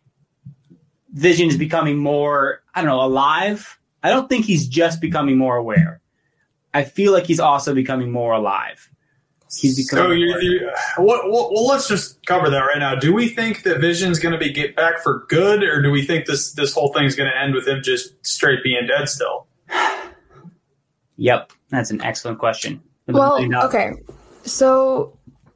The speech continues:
Speaker 3: uh, Rambo's clothes, when they go and she fires the gun at them
Speaker 2: Yeah.
Speaker 3: and they're Kevlar.
Speaker 1: Yeah.
Speaker 3: So the stuff that goes into the hex, uh, gets changed,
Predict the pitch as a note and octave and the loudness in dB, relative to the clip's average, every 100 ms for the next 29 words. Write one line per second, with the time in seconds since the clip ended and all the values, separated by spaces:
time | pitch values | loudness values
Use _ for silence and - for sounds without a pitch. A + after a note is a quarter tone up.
0 | - - - _ _ _ - - A3+ A#3 | -20 -20 -20 _ _ _ -16 -2 2 2
1 | G3+ - A#3 C#4 D4 C#4+ C4 - - A3 | 0 -2 0 2 4 2 0 -4 -2 0
2 | - A#2+ - A3+ A3 A3 G#3+ G#3+ G#3 G3+ | 0 -6 -8 0 2 2 2 2 2 0
3 | G3 G3+ G3+ F#3+ F#3+ F3+ - G3+ F#3+ F3+ | -2 -2 -2 -2 -2 -4 -2 0 2 2
4 | E3+ - E3 E3 E3+ _ _ _ - C#3 | 0 -4 -4 -4 -10 _ _ _ 0 0
5 | - - - G#3 G3 F#3 G3 F#3 F#3 F#3+ | 0 -6 -2 4 4 4 0 -4 -2 -4
6 | - - _ _ - C#4+ C#4 _ - C3 | -4 -8 _ _ -20 -20 -20 _ -4 -4
7 | - _ - - B3 A#3+ B3 A#3 - - | -4 _ -6 2 4 4 2 -2 -6 -2
8 | G#3+ A#3 - - C#4 D4+ - B3 A#3+ G#3 | 0 2 0 2 2 0 -4 -2 0 2
9 | A3 G#3+ G#3 A3+ _ - A#3+ B3 C#4+ C#4+ | 2 4 2 -2 _ 0 4 6 4 2
10 | - A3 G3+ G3+ G#3 - - - G#3 - | 2 4 6 4 0 -6 -16 0 0 2
11 | F3+ F#3 - - - - _ - - - | -2 -2 -6 -6 -6 -10 _ -20 -20 -20
12 | - - G#3+ F#3+ F#3+ F#3 G#3 A3 G#3 - | -18 -2 2 4 2 -2 0 -2 0 -4
13 | - - B3+ G3 F3+ F#3+ - - | -2 2 4 2 0 -4 -6 -10